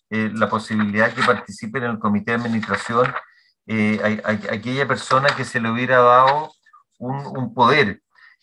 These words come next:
Eh, déjame ver exactamente cómo lo dice. Eh, cualquier otro mandatario o representante de un copropietario con poder suficiente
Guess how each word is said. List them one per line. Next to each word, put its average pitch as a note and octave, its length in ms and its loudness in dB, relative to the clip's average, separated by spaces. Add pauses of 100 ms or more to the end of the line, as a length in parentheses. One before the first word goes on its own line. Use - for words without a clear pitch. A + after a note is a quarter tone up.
(160)
Eh, G#3+ 440 0
déjame C3+ 360 -6
ver C#3 140 -2
exactamente E3+ 800 -4
cómo D3 180 -2
lo B2+ 140 0
dice. G2+ 440 -4 (300)
Eh, A2+ 460 -4
cualquier F3 480 0
otro G3 240 2
mandatario C3 920 2 (220)
o A#2 160 -6
representante A#2 840 -2
de D#3 60 -4
un D3 100 -12
copropietario A#2+ 680 0
con A2+ 220 -4
poder A2+ 200 0
suficiente B2+ 840 -6